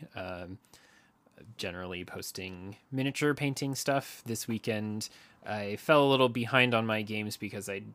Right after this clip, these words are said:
challenged myself to paint, uh, an entire keyword's worth of Malifaux models, so sixteen models in two days, and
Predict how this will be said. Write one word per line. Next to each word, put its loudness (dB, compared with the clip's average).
challenged -8
myself -6
to -14
paint, -12
uh, -6
an -6
entire -6
keyword's -8
worth -8
of -16
Malifaux -10
models, -12
so -10
sixteen -12
models -10
in -10
two -6
days, 0
and -12